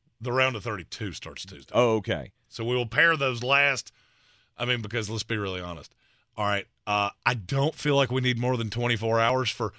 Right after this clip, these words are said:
Speaker 1: hey, who wins between Hacksaw Jim Duggan and The Rock? Uh,
Speaker 2: <laughs>
Speaker 1: I think we can cut that down in, in, in just nary a minute or two.
Speaker 2: Mm-hmm. It is the Sportsocracy. This is E S P N Asheville.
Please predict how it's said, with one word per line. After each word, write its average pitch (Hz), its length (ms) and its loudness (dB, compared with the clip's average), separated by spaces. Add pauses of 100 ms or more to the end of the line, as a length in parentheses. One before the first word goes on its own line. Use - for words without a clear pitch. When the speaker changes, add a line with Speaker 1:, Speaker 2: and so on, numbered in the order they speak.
(280)
Speaker 1:
hey, 190 280 4
who 185 240 0
wins 185 380 2
between 135 380 2
Hacksaw 165 720 0
Jim 139 380 0
Duggan 143 340 2
and 147 140 0
The 87 60 -6
Rock? 82 600 -2 (640)
Uh, 104 380 4
Speaker 2:
<laughs> 165 320 2 (600)
Speaker 1:
I - 60 0
think 302 320 2
we 196 120 2
can 127 180 -4
cut 143 240 2
that 175 220 0
down 113 220 4
in, 92 260 -2
in, 95 360 -4
in 95 220 -4
just 110 240 -2 (120)
nary 131 380 2
a 139 40 2
minute 113 300 -2
or 80 80 -8
two. 104 140 -2
Speaker 2:
Mm-hmm. 90 180 -8 (2750)
It 165 140 6
is 170 140 4
the 147 120 2
Sportsocracy. 110 840 0
This 160 200 4
is 139 240 2
E 104 140 0
S 87 220 -4
P 92 260 -4
N 92 200 -2
Asheville. 92 480 -2